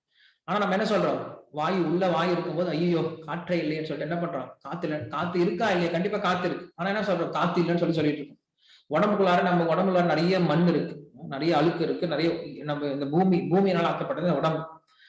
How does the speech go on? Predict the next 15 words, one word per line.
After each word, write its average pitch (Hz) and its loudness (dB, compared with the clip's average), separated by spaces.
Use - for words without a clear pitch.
ஆனா 196 2
என்ன 208 4
பண்றோம்? 190 4
நம்ம 151 2
உடம்புல 185 4
ஏதாவது 170 0
மண்ணு 165 0
பட்டுச்சுன்னா 160 0
உடனே 175 0
கை 156 0
கழுவ 143 0
ஆரம்பிச்சோம். 135 -6
அப்படின்னா 175 -4
என்ன 202 2
அர்த்தம்? - -2